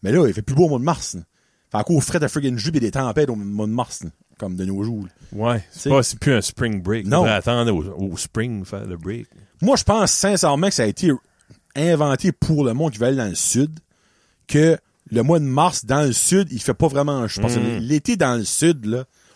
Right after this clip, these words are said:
Speaker 1: va pas là, là.
Speaker 2: Non.
Speaker 1: <laughs> Tu vas l'été, euh, dans le sud, l'hiver ou à la fin de l'hiver, là.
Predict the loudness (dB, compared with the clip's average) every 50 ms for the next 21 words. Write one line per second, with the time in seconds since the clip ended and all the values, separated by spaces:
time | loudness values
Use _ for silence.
0 | _ -14 -4 2 2 2 4 4 4 4 6 6 6 4 2 -2 -8 -10 -8 -8
1 | -8 -10 -12 -18 -20 _ _ _ _ _ _ -12 -4 -2 0 0 0 -2 -6 -10
2 | -20 -18 -10 -4 2 4 6 6 6 4 4 2 2 2 2 -2 -4 _ _ -6
3 | -4 -2 0 0 2 2 4 4 4 4 2 0 0 2 2 4 4 4 6 6
4 | 6 4 6 6 8 8 8 8 8 8 8 6 6 4 2 -2 -4 -10 -4 -2
5 | 0 2 2 2 2 2 2 4 4 4 4 2 0 -2 -4 -6